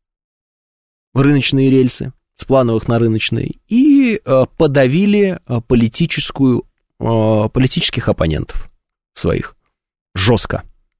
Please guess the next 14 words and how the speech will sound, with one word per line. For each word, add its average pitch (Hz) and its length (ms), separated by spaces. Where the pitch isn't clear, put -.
Абсолютно 151 840
авторитарно, 170 920
тоталитарно, 156 840
диктатурно, 123 840
антигуманно, 120 840
бесчеловечно 110 960
взяли, 180 420
да 156 220
и 123 140
постреляли 107 720
людей 104 280
на 90 140
площади. - 520
Да, - 220